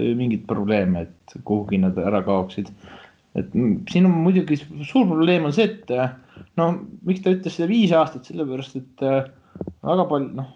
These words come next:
väga palju on selliseid arvut-, arvutimängeid tekkinud, noh, kes põhimõtteliselt ongi nagu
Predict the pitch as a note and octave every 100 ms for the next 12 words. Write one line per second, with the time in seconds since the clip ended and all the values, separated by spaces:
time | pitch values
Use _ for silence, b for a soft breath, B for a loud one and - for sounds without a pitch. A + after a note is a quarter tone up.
0 | - F3 F3+ E3+ E3 D#3+ C#3 C#3 C#3 C3
1 | B2+ B2+ E3+ F3 B2+ - _ C#3+ E3+ D3
2 | - - B2 D3+ C3 G2+ G2+ A2 A2 G#2
3 | G2 A2+ A2+ B2+ B2+ - B2 C#3+ C#3 B2+
4 | - C#3 B2 A2 G#2 G#2